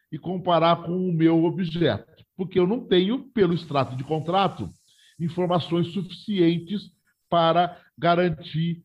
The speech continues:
a similaridade. O que que vai acontecer aqui e que vai facilitar a nossa vida? A administração, vocês vão perceber quando falarmos de contrato, quando falarmos de, de, de divulgação de contrato,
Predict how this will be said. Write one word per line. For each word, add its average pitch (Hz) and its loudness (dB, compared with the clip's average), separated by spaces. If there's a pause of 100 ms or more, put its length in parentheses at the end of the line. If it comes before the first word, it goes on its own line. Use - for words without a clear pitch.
(140)
a 147 -2
similaridade. 151 -4 (880)
O 185 -8
que 277 -16
que - -6
vai 202 4
acontecer 185 0
aqui 175 -2 (160)
e - -18
que 175 -6
vai 165 2
facilitar 165 -2
a 147 0
nossa 151 -2
vida? 95 -8 (880)
A 220 0
administração, 202 0
vocês 147 0
vão 156 -2
perceber 139 -2
quando 127 -8
falarmos 117 -4
de 110 -10
contrato, 123 -2
quando 120 -8
falarmos 113 -6
de, 107 -8
de, 104 -10
de 98 -12
divulgação 127 -6
de 95 -14
contrato, 139 -6